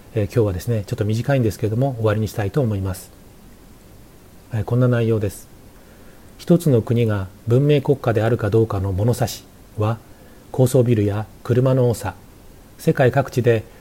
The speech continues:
豪遊する旅行客の数ではない。唯一の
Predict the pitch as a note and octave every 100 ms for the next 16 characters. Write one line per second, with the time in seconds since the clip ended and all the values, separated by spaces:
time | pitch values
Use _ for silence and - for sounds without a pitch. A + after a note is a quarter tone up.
0 | - A2+ C#3 D3 C3+ B2+ B2+ B2 A#2+ A2+
1 | - D#3+ B2+ G#2 G2 F#2 - A#2+ A2+ C3
2 | F#2+ F#2+ F#2+ - - - - - - -
3 | - - C3 D3+ B2+ A#2+ A2+ D3